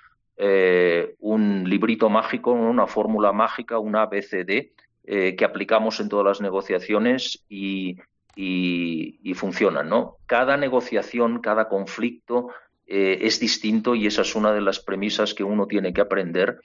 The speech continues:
a, a, a no aplicar, eh, no aplicar, eh, técnicas estándar, ¿no? que han funcionado en otros lados y que no tienen por qué funcionar en otros países.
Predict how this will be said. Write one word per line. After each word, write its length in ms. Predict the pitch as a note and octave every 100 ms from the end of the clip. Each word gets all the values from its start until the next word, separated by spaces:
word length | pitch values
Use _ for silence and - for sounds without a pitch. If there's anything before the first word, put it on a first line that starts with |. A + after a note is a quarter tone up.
| _ _ -
a, 720 | E2+ E2+ D#2+ C#2+ G2+ F2+ -
a, 80 | G2
a 20 |
no 300 | G2 G#2+ A2+
aplicar, 720 | A2+ G#2+ G#2 - G2+ G#2+ F#2+ F2+ - _ -
eh, 800 | F2 F2 E2+ D2+ C2+ A#1 G1+ - G1+ G1+ _ _ _ _ _ _ _ _ _ _ _
no 140 | F2+ G#2+
aplicar, 520 | A2 A2+ - A#2 A2
eh, 140 | F2+
técnicas 580 | F2 - A2+ A#2 A#2 -
estándar, 640 | F#2+ - G#2+ A2 G#2 A2+ A2
¿no? 260 | G#2 C3
que 100 | -
han 120 | G2+
funcionado 500 | G#2+ A2 - G2 G2
en 80 | F#2+
otros 260 | F#2+ F#2+ F2+
lados 300 | F#2 A2+ -
y 40 |
que 100 | -
no 120 | F#2 F#2+
tienen 240 | G2 F#2+
por 120 | G2
qué 100 | -
funcionar 500 | - G2 - F2 F2
en 120 | F2+
otros 260 | E2+ F2+ F2+
países. 520 | - D#2 D#2 - -